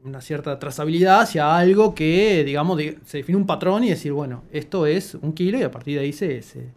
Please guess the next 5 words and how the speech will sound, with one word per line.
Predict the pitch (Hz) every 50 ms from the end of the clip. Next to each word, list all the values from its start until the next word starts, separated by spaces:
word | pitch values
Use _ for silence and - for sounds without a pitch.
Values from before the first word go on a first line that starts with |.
| _ _ _ _ _ _ _ _ _
se | _ -
puede | 139 - 151 151 151 147
establecer | 151 - - 147 135 123 - 139 123 -
todo. | - - _ _ _ _ _ _ _ _ _ _ _ _ _ _ _ _ _ _ -
Este, | - 185 170 160 - - - 185 185 180 180 180 180 180 175 160 175